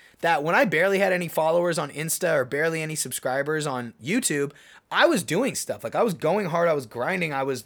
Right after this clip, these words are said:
I had that attitude. I just didn't have a lot of subscribers. So it's all about getting into, you know, it's like getting into the niches. You know what I mean? And so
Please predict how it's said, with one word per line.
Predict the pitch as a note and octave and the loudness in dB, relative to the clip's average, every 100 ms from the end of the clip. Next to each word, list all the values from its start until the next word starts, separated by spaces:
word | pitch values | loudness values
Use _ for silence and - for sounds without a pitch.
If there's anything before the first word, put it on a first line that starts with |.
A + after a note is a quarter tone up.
| - | -10
I | C3+ | -8
had | - C#3 G3+ | -6 -2 0
that | E3 - | 0 -2
attitude. | D3 G#3+ - C3+ | 0 0 0 -2
I | B2+ | -4
just | C#3 D#3+ | -4 -4
didn't | E3+ | -2
have | |
a | D#3 | 2
lot | D3 | 2
of | C#3+ | 0
subscribers. | A#2+ - C#3 F#3+ C3 G#2 - - - | -4 -6 -2 0 -2 -10 -18 -20 -10
So | - E3+ | -2 0
it's | E3 | 0
all | - F#3+ C#4 | 0 4 4
about | C#4 E3+ A2 | 4 0 -2
getting | D#3 G3+ A#3 | 0 0 0
into, | D#3+ F3 G#3 A3+ - G3+ F3+ E3+ D#3 - - - - - - | -4 -4 -4 -4 -4 -2 0 0 -4 -12 -20 -20 -20 -20 -20
you | B2 E3+ | -8 -4
know, | D3+ C#3+ | -2 -2
it's | D#3+ G3+ | -2 0
like | E3+ | 0
getting | F3+ G3 G#3+ | 0 0 0
into | G3 | -2
the | D#3+ | -4
niches. | C3 D3+ G#3+ A#2+ - - - _ _ - | -4 -2 -2 -6 -10 -18 -18 _ _ -12
You | B2 | -6
know | |
what | D#3+ | -4
I | D#3 | -2
mean? | C#3 D#3+ | -4 -6
And | D3 D3+ | -4 -4
so | - D#3 C#3+ | 2 4 4